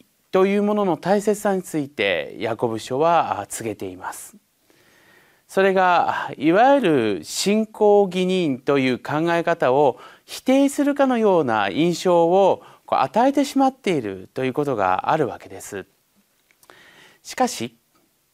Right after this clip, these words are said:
私たちは今日も含めて、また昨日から、またこれからですね、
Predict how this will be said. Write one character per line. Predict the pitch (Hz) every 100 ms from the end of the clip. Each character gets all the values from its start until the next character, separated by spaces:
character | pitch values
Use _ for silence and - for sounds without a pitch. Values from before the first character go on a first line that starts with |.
| _ _ _
私 | 165 233 247 247
た |
ち | - 135
は | 151 123 104 - _ - - - - - -
今 | 180
日 | 147
も | 110
含 | - 131
め | 101
て、 | - -
ま | 123
た | 120
昨 | - 113
日 | 104 98
か | 101
ら、 | 107 - _ _
ま | 143
た | 143
こ | -
れ | 160
か | 156 143
ら | 123 -
で | 110
す | - 113
ね、 | 123